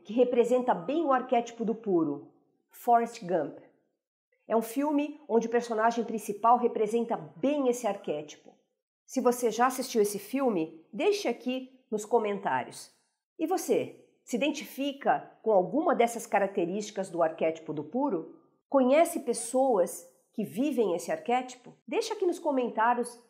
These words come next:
e compartilhe o vídeo com outras pessoas. Eu espero que você tenha gostado desse vídeo.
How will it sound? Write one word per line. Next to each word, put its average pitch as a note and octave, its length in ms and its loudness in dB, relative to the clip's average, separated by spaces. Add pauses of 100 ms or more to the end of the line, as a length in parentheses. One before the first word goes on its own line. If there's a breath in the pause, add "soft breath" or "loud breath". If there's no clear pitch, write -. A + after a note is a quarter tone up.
(120)
e A#3+ 80 -4
compartilhe A#3+ 720 0
o A3 60 0
vídeo F3+ 380 -4
com F3+ 120 -6
outras E3 320 -2
pessoas. - 680 -12 (100)
Eu - 80 -4
espero G#3+ 380 2
que G#3+ 100 -8
você G#3+ 220 -6
tenha G#3 240 -2
gostado F#3 480 -4
desse F#3+ 240 -6
vídeo. E3+ 500 -8